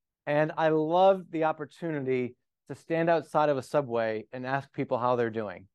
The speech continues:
Ask people, "What is important to you. What are some things in your life, in your community, that you think need to change?"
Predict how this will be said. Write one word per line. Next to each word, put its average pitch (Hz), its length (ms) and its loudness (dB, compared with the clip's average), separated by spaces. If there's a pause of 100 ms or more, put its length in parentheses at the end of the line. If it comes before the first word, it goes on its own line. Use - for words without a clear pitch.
(540)
Ask 165 340 2
people, 160 340 0
"What 165 280 2 (100)
is 147 160 -6
important 151 460 -4
to 139 120 -6
you. 139 200 0
What 156 140 4
are 180 80 4
some 156 240 -4
things 156 420 0
in 139 120 -2
your 135 180 0
life, 135 380 0
in 139 60 -8
your 135 140 -6
community, 123 640 -4 (320)
that 117 140 -2
you 127 100 -6
think 147 240 -6
need 131 160 -6
to 117 60 -12
change?" 110 520 -8